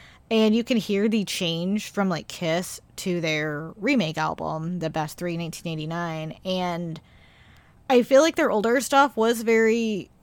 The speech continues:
had more eighties flair to it than their newer tracks. But I, I mean, I thought they were a fun, funky group. Um, I will say my favorite song was probably their newest one, was Natsu Boke. I thought it was a very solid song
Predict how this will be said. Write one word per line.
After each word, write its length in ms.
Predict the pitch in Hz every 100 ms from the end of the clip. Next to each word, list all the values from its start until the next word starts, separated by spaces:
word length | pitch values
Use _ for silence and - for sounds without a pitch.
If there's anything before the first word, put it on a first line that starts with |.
| 208
had 320 | 220 214 214
more 220 | 220 220
eighties 340 | 190 196 208 -
flair 220 | 202 196
to 220 | - 214
it 140 | 214 208
than 160 | 202
their 120 | 190
newer 300 | 175 160 180
tracks. 640 | 214 - 294 311 359 - - - - _ _ _ 254
But 460 | 214 226 220 190 _ 240
I, 160 | 262
I 200 | 190 233
mean, 160 | 247 233
I 120 | 226
thought 180 | 269 277
they 100 | 311
were 140 | 302
a 100 | 240
fun, 380 | - 190 180 220
funky 360 | 208 185 208 170
group. 500 | 170 156 185 226 - -
Um, 400 | 175 156 143 - _ _ -
I 100 | 220
will 140 | 233
say 220 | 247 277 226
my 180 | 190
favorite 440 | 190 - 170 220 - _ -
song 220 | 302 320
was 120 | 330
probably 280 | 330 311 311
their 160 | 294
newest 300 | 262 254 277
one, 220 | 285 285 269
was 200 | 220 220
Natsu 280 | 220 240
Boke. 280 | 208 196 - 269 302 311 - - - - - - -
I 160 | 220 226
thought 320 | 240 220 214
it 200 | 226 156
was 280 | 226 214 -
a 420 | 202 196 190 170
very 260 | 185 202 196
solid 380 | 196 180 190
song 520 | - 185 180 185 190